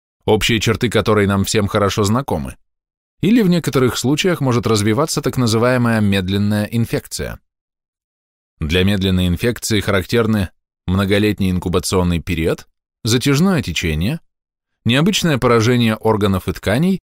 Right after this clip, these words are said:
и обязательный смертельный исход. Открытые шестьдесят шесть лет назад медленные инфекции человека и животных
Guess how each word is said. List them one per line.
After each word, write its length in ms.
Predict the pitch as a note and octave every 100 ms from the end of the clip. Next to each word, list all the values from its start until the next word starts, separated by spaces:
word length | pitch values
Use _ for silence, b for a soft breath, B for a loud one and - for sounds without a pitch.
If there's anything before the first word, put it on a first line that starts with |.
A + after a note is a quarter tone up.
| _ _
и 120 | G2+
обязательный 720 | G#2 G2+ F2+ E2 - F#2+ B2+ D3
смертельный 600 | F3 D#3+ - C#2+ D#2 E2+
исход. 400 | - C#2 - - _ _ _ _ _ _ _ _ _ _ _ _ _ _ _ _ _
Открытые 540 | - A2 - A3 G#3 F3
шестьдесят 480 | C#3 A2+ A#2+ C3+ A2+
шесть 300 | C3 A2+ A2+
лет 180 | A2
назад 360 | G#2 G2+ G#2 G2+
медленные 480 | G2+ F#2 F#2 F2 F2
инфекции 500 | E2+ G2 F#2+ - E2+
человека 480 | - F2 F2+ F#2 F2+
и 60 |
животных 640 | D#2+ F#2 G3 - C2+ -